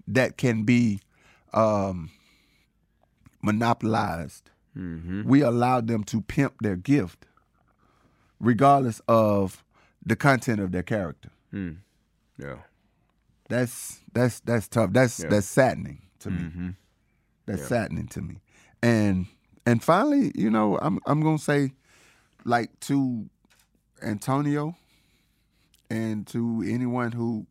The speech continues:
Speaker 1: you know, who's just listening, right? Um, Antonio has to understand that, that his agency and self-efficacy is greater than the hurt that he has decided to carry.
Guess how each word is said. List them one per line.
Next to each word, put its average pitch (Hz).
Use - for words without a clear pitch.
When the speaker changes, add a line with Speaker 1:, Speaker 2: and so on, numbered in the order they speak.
Speaker 1:
you 139
know, 101
who's 113
just 110
listening, 98
right? 104
Um, 107
Antonio 175
has 151
to -
understand 123
that, 101
that 127
his 131
agency 139
and 107
self-efficacy -
is 113
greater 123
than 107
the 90
hurt -
that 95
he 107
has 90
decided 87
to -
carry. -